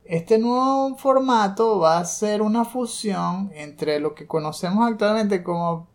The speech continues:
PlayStation Plus y el servicio P S Now. Esto en conjunto se va a llamar Spartacus. <laughs> Al menos ese es el nombre de código.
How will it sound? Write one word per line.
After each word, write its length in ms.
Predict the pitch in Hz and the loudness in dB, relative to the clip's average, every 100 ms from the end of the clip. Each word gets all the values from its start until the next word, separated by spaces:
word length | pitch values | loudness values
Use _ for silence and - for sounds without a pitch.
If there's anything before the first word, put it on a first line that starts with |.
| _ | _
PlayStation 680 | 160 156 160 156 185 220 | -2 -2 -2 -4 -2 -2
Plus 580 | 233 247 220 233 - - _ | 0 4 4 2 -6 -18 _
y 220 | 262 262 | -8 2
el 160 | 247 233 | 2 4
servicio 640 | 226 190 170 170 233 220 | 0 2 0 0 -2 -2
P 200 | 151 143 | -6 -2
S 160 | 160 208 | -2 0
Now. 600 | 247 285 220 139 135 - _ _ | 0 2 2 0 -4 -14 _ _
Esto 380 | 165 160 156 214 | -2 -2 0 0
en 100 | 214 | 0
conjunto 760 | 254 262 247 247 214 202 233 | 0 0 2 4 4 4 2
se 160 | 233 185 | 4 4
va 140 | 160 | 4
a 80 | 175 | 4
llamar 640 | 202 214 233 254 269 294 _ | 2 0 0 0 -2 -6 _
Spartacus. 1200 | - - _ 185 170 151 143 147 - 170 - - - 180 | -18 -18 _ 4 6 4 -4 -10 -16 -14 -16 -18 -6 -6
<laughs> 140 | - - | -6 -2
Al 160 | 170 170 | 0 2
menos 360 | 196 226 240 | 2 4 4
ese 140 | 233 240 | 8 6
es 60 | |
el 60 | 220 | 8
nombre 340 | 214 208 214 | 4 6 6
de 40 | 202 | 6
código. 400 | 165 147 160 | -2 0 0